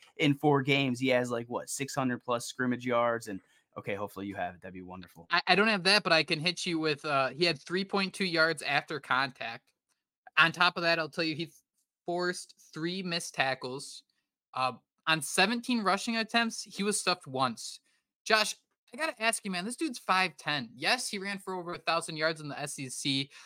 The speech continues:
Speaker 2: but, I mean, one week we're talking about how he's getting injured right away, like, he's played four snaps, and then the next week, one play, some dude's bouncing off him. The next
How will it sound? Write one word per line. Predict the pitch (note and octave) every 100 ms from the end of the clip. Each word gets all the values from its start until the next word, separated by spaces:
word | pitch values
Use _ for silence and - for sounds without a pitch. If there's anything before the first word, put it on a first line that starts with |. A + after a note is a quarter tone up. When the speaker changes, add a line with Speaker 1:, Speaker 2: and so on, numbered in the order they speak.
| -
Speaker 2:
but, | - G3
I | F3+
mean, | F#3 F3+ E3 - _ _
one | F3 G#3+ C#4
week | C4 F#3+
we're | F3
talking | G3 F#3+ G3
about | F3 E3 -
how | E3+ E3 D#3+ D3 -
he's | D#3 F3
getting | D#3+ F3+ E3
injured | G3 F#3+ F#3
right | F3+ F3+
away, | F3+ F#3+ F#3+
like, | F#3
he's | - D#3
played | G#3+ F#3+
four | G3+ G3
snaps, | - G#3 G3+ G3
and | F#3
then | F#3+
the |
next | F#3 A3+ B3+ -
week, | F#3+ F3+ _ _ _ -
one | F#3 G3+
play, | G3 G#3 G3 F#3 - _ _
some | - G3+
dude's | G3 E3+
bouncing | F3 E3 - D3+
off | C#3 C#3+
him. | D#3 G#3 -
The |
next | F3+ E3+